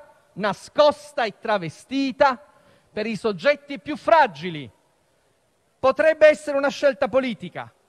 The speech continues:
e se fosse una scelta politica trasparente e chiara, anche degna di rispetto, perché idonea a essere discussa. Ma qui voi state introducendo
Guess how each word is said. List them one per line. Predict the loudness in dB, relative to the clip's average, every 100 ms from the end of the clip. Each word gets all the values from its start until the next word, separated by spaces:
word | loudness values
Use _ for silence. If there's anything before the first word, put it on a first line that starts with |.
| _ _
e | -8 -6
se | -8
fosse | -4 0 0 0 -8
una | -6
scelta | -8 -6 -6 -4 -4
politica | -2 -4 -8 -8 -8
trasparente | -6 -6 -4 0 0 -2 -6
e | -4
chiara, | 0 0 0 -6 -12 _ _
anche | -4 -2 -2 -10 0
degna | 0 0 -8
di | -10
rispetto, | -14 -2 -2 -2 _ -10
perché | -10 -10 -12
idonea | -12 -6 -4 -4 -4
a | -6
essere | -6 -8 -8
discussa. | -10 -8 0 0 -2 -10 -12 -12 _ _ _ _ _ _ _ _ _
Ma | -16
qui | -12 -10 -4
voi | 0 2 2 -4
state | -2 0 0 -4
introducendo | -10 -12 -12 -10 -8 -6 -8 -10 -10 -12